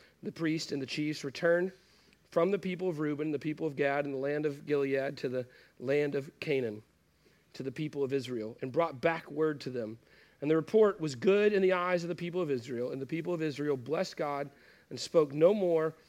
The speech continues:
of making war against them to destroy the land where the people of Reuben and the people of Gad were settled.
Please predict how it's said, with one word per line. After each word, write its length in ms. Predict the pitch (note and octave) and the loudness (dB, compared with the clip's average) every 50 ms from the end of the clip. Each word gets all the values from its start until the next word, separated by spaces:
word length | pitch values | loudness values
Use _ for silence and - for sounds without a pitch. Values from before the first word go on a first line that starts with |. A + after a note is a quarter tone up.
| _ _ _ _ - | _ _ _ _ -10
of 160 | C#3 C3 B2 | -8 -6 -2
making 460 | C#3+ D3+ E3 F3 F3+ G3 F#3 E3+ D#3+ | 0 2 2 2 2 0 0 -2 0
war 320 | F3 F3 E3+ E3+ D#3+ D3+ D#3 | 2 2 2 2 2 0 0
against 380 | C#3+ C3 C3 D#3 D#3 - - | -2 0 0 -2 -2 -2 -2
them 180 | D#3 C#3 C3+ C3 | -2 -2 -2 -2
to 100 | C3+ C3+ | -6 -8
destroy 520 | C3 B2 - - - D#3+ D#3+ D#3 E3 E3+ | -8 -8 -8 -6 -4 0 2 4 4 2
the 80 | D#3+ E3 | 2 2
land 380 | D3+ D3 C3+ C3 B2+ B2 B2+ B2 - _ _ _ _ _ | 0 0 2 2 0 0 -2 -4 -10 _ _ _ _ _
where 120 | - D3 C#3+ | -2 0 0
the 80 | C3+ | 0
people 340 | - - E3 E3+ D#3 D#3+ D#3+ | 0 -2 -6 -4 -4 -2 -4
of 100 | C#3+ C3+ | -2 0
Reuben 380 | D3+ F3 G3 G#3+ F#3 G#3+ G#3+ A3 | 2 4 4 4 6 4 4 4
and 120 | F#3+ D3 | 2 -2
the 60 | C#3 A#2 | -4 -4
people 240 | - D#3 D#3 F#3 | -4 -4 -2 -4
of 80 | F#3+ D#3+ | -2 0
Gad 240 | C#3+ E3 D#3+ D#3+ D#3 | 2 2 2 2 0
were 80 | E3 | -2
settled. 420 | D#3+ - - C3 A#2+ A2+ A2 A2+ | -4 -2 -2 -2 -2 -2 -6 -8